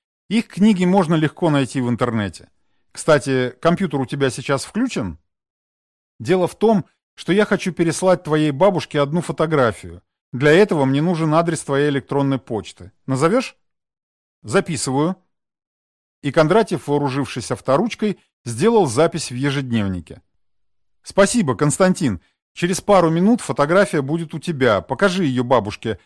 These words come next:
а я ей вскоре перезвоню". Положив трубку на аппарат, Кондратьев отправил отсканированное фото Вишнёва на личку внука пенсионерки, после чего взглянул на Жмыха.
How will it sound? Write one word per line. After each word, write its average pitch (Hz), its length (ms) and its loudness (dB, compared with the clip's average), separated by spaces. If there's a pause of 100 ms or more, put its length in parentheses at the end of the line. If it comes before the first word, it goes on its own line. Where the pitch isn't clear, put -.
(200)
а 120 100 0
я 202 160 4
ей 180 160 2
вскоре 170 400 0
перезвоню". 117 640 -2 (1040)
Положив 170 460 0
трубку 202 320 -6
на 123 160 0
аппарат, 175 500 0 (140)
Кондратьев 170 560 0
отправил 156 480 0
отсканированное 135 720 0
фото 127 320 -6
Вишнёва 190 680 -2
на 131 200 0
личку 156 340 -6
внука 131 340 -2
пенсионерки, 117 880 -4 (500)
после 160 220 -6
чего 214 300 -2
взглянул 147 440 0
на 156 140 0
Жмыха. 120 520 -4